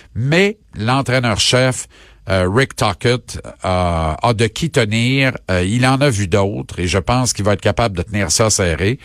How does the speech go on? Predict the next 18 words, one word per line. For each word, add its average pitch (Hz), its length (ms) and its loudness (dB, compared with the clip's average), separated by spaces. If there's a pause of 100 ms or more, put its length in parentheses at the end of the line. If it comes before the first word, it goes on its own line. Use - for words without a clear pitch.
(520)
Ce - 100 0
qui 156 100 2
est 165 60 4
certain, 160 360 0
la 123 120 2
révélation 131 580 0
de 135 80 -8
cette 113 160 -2
transaction-là, 104 800 0 (360)
c'est - 180 0
le 110 100 2
sérieux 135 480 2
que - 80 -2
mettent 110 300 0
les 123 100 0
Coyotes 113 360 0
de 104 80 2
l'Arizona, 95 580 0